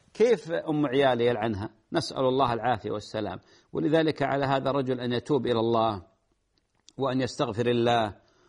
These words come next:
وأن، آه، آه، يحسن، يحسن ال-، عشرة زوجته، وأن يشكرها على هذه النصيحة، وأيضًا زوجته،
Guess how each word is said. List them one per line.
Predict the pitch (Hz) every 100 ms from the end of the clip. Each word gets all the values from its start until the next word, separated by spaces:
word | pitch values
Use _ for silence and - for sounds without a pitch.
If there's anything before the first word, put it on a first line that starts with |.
| _
وأن، | - 123 123 123 123
آه، |
آه، | 120 120 - 117 110 - 120 123 120 120 120 87
يحسن، | 131 135 - 131 120 - -
يحسن | 123 120 139 - - 123
ال-، | 120 113 110 107 - - _ _
عشرة | - 135 143 127 117
زوجته، | 113 117 113 131 135 113 117 120 - _ _ -
وأن | 123 117 120
يشكرها | 117 - 156 120
على | 113 110 113
هذه | 120 120
النصيحة، | 117 117 - 139 110 113 117 - - _ _ -
وأيضًا | 147 151 135 127
زوجته، | 120 135 123 -